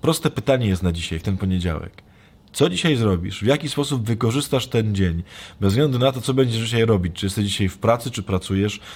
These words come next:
czy siedzisz w domu, czy będziesz się zajmować chorymi, czy będziesz zajmować się dziećmi. Cokolwiek będziesz robił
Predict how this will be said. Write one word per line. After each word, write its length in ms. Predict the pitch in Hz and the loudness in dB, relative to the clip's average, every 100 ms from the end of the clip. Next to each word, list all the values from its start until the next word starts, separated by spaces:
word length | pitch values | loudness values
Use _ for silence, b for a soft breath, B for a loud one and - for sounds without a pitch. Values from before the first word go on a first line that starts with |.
| B | B
czy 100 | 87 | 0
siedzisz 300 | 98 104 104 | 0 2 0
w 60 | |
domu, 400 | 101 110 104 101 104 B B | 4 4 4 0 -4 B B
czy 100 | 95 | 0
będziesz 280 | 95 98 92 | 2 2 0
się 60 | |
zajmować 360 | 101 107 107 - | 2 2 2 0
chorymi, 420 | - 110 104 107 | 2 4 4 2
czy 120 | 101 | 0
będziesz 300 | 92 90 98 | 0 2 2
zajmować 300 | 98 104 104 | 0 0 0
się 120 | - | 0
dziećmi. 420 | 101 104 101 107 104 B B | 2 0 0 -2 -4 B B
Cokolwiek 520 | - - 208 185 151 | -2 2 4 4 2
będziesz 320 | 156 143 135 | 2 0 0
robił 460 | 127 101 82 85 | 2 2 0 -8